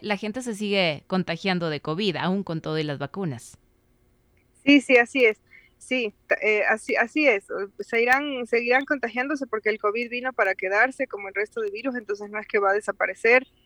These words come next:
Speaker 2: No podemos tener la política de covid cero, como entiendo que han, han, han, cierto país tuvo, eh, esa política. No, no se puede pretender porque es un virus que vino a quedarse, entonces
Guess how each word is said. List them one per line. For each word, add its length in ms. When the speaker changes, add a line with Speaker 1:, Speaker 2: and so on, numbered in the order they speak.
Speaker 2:
No 140
podemos 380
tener 240
la 80
política 500
de 100
covid 280
cero, 300
como 200
entiendo 320
que 140
han, 260
han, 240
han, 340
cierto 360
país 260
tuvo, 340
eh, 300
esa 220
política. 400
No, 100
no 140
se 100
puede 220
pretender 440
porque 240
es 60
un 160
virus 220
que 100
vino 220
a 20
quedarse, 420
entonces 400